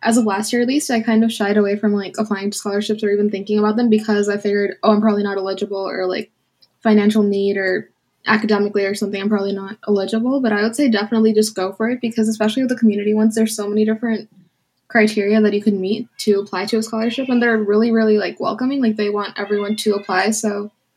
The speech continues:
I would definitely say just apply and kind of have faith in yourself. Like, it's not that, um, it's not a scary process. You just kind of, it takes a few hours of work,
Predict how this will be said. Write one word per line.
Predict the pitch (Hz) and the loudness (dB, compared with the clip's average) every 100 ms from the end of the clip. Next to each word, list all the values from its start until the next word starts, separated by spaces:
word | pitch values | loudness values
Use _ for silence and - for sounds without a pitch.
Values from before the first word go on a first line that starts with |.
| _ _ _ - | _ _ _ 2
I | 247 | 2
would | 262 | 4
definitely | 262 285 294 | 0 0 -2
say | 285 302 | 2 2
just | 233 240 - - - | 2 0 -2 -8 -6
apply | 220 214 202 208 | -4 -4 -4 0
and | 233 226 | 0 2
kind | 240 | 2
of | 240 | 2
have | 233 | 0
faith | - 196 226 | -4 -2 0
in | |
yourself. | 233 220 - - | 2 4 2 0
Like, | 240 | -2
it's | 226 - | -2 2
not | 226 220 220 208 | 2 2 0 -6
that, | 202 196 190 _ - | -6 -6 -10 _ -10
um, | 208 196 196 208 214 _ _ _ | -8 -8 -8 -10 -12 _ _ _
it's | 247 247 | -2 2
not | 269 | 4
a | 269 | 2
scary | 240 208 208 | 2 2 2
process. | 208 196 196 202 208 | -2 -6 -4 -4 -2
You | 220 | 0
just | 220 220 | 0 -2
kind | - 220 | 0 2
of, | 214 220 | 4 2
it | 226 226 | -2 2
takes | 240 240 | 2 2
a | |
few | 233 214 | 0 2
hours | 214 214 | 2 2
of | 208 | 0
work, | 190 - | -4 -8